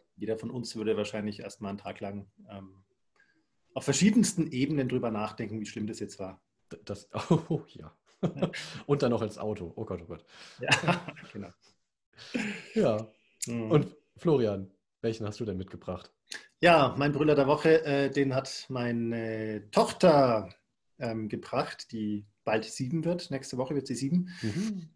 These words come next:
Speaker 1: Die, ähm, macht ganz gern, und das darf sie auch so ein bisschen, äh, ist halt ein Mädchen, sie liebt Nagellack. Und sie hat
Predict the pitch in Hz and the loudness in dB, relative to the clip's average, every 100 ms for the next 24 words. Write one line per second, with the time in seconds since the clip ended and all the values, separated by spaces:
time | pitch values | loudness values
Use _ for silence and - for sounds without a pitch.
0 | _ - 151 160 175 - 135 131 139 143 | _ -2 0 2 2 0 6 8 8 8
1 | 143 139 139 - - _ _ _ _ _ | 8 8 4 0 -14 _ _ _ _ _
2 | _ _ _ _ _ _ _ - 143 135 | _ _ _ _ _ _ _ -8 0 2
3 | - - - 131 123 - 120 117 139 147 | 0 0 4 4 2 2 4 6 4 0
4 | 127 117 - 117 - 143 123 - 120 107 | -2 -4 -2 -2 -2 -2 -4 -2 0 2
5 | 143 - 147 139 143 - - - _ - | 2 4 6 6 4 -2 -16 -20 _ -20
6 | - 123 120 117 117 120 - - 101 104 | -4 2 4 4 2 0 -4 -6 -4 2
7 | 165 180 156 135 127 - 131 175 - 104 | 2 4 4 4 0 -2 -2 -4 -4 -2
8 | 104 113 117 101 - - - - _ _ | 0 2 2 0 -4 -12 -20 -20 _ _
9 | _ _ _ _ _ 120 107 110 131 - | _ _ _ _ _ -8 -4 0 0 0
10 | - | -8